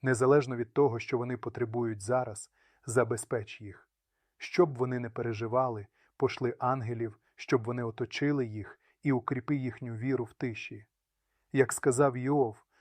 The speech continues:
"Хоч він і вб'є мене, я все одно буду йому довіряти". Господи, навіть якщо дорога попереду важка, я все одно довіряю Тобі,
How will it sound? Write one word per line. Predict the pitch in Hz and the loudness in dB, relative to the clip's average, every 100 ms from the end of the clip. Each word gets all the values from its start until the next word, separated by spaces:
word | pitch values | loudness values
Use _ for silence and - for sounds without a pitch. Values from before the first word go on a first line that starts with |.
| _ | _
"Хоч | - 208 - 131 | 0 0 0 -2
він | 147 175 156 | -2 -2 -2
і | - 120 | -8 -8
вб'є | 110 120 156 175 | -8 0 2 2
мене, | 143 117 107 | 0 -8 -6
я | 113 | -4
все | 117 - 135 | -4 0 2
одно | 127 123 151 | 2 0 -4
буду | 123 139 131 | -2 -4 -2
йому | 123 120 123 | -4 -6 -6
довіряти". | 117 113 120 127 110 - 98 - _ _ _ _ _ _ _ | -4 -4 -2 -4 -6 -12 -20 -20 _ _ _ _ _ _ _
Господи, | 127 139 - 131 123 | 4 4 4 0 0
навіть | 123 139 131 - | 0 0 -2 -4
якщо | 120 - - | -8 -4 -2
дорога | 120 131 139 113 120 | 2 4 4 2 -4
попереду | 127 - 135 131 117 117 | -4 0 0 0 -2 -4
важка, | 117 - - 151 143 _ _ _ | -4 -6 -2 -2 -2 _ _ _
я | 131 131 | 2 4
все | 127 - | 4 2
одно | 131 123 147 | 0 0 -2
довіряю | 135 127 123 120 113 113 | -2 -2 0 -2 -2 -6
Тобі, | - 113 117 104 | -10 -10 -8 -10